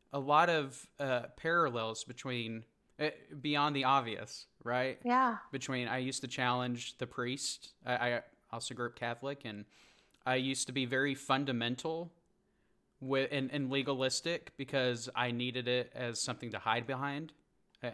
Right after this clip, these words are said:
Speaker 2: Yeah.
Speaker 1: the more outspoken I was with my faith and, and politics, and the more I defended
Speaker 2: Yeah.
Speaker 1: the teaching that homosexuality was sin, the less people might be inclined to think that I myself was gay. Um,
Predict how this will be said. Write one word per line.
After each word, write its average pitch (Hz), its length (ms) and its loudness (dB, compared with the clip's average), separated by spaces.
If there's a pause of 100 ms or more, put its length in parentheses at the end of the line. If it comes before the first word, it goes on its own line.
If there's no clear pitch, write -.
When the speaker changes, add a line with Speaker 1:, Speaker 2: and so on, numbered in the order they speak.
Speaker 2:
Yeah. 233 240 0
Speaker 1:
the 139 80 2
more 135 600 2 (640)
outspoken 139 640 2
I 135 120 6
was 127 380 2
with 123 180 -4
my 123 140 2
faith 127 580 -2
and, 117 220 -4
and 127 160 -6
politics, 123 760 -2
and 117 120 -4
the 117 60 -4
more 117 220 -2
I 120 40 -2
defended 123 760 -2 (680)
Speaker 2:
Yeah. 254 280 4
Speaker 1:
the 143 80 6
teaching 135 720 4 (220)
that 131 160 2
homosexuality 120 720 0
was 113 180 -4
sin, 123 340 0
the 131 100 0
less 131 320 2
people 127 440 -2
might 123 240 -2
be 123 100 -2
inclined 117 380 -2
to 120 80 -6
think 120 180 -4
that 123 160 -2
I 127 120 4
myself 120 380 -4
was 113 140 -12
gay. 123 360 0 (840)
Um, 113 540 -2